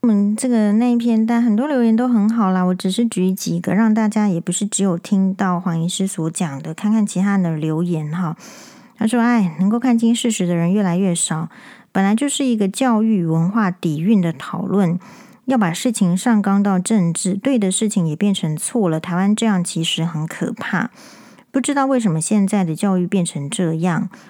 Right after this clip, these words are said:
好多青年只在意自己的权利，就像黄医师说的，“对啊，读书没有用，那就不要念好了。”说真的，思想被钳制，受害的是谁？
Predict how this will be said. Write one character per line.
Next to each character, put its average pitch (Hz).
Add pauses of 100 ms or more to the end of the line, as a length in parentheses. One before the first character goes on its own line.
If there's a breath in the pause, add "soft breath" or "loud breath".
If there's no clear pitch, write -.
好 -
多 240
青 262
年 220
只 180
在 233
意 220
自 240
己 214
的 180
权 151
利， 196
就 220
像 214
黄 185
医 170
师 190
说 208
的 208 (440 loud breath)
，“对 214
啊， 180
读 185
书 190
没 202
有 180
用， 170
那 175
就 170
不 165
要 165
念 180
好 -
了。” -
说 185
真 185
的， 175
思 190
想 160
被 180
钳 151
制， 170
受 175
害 180
的 165
是 185
谁？ -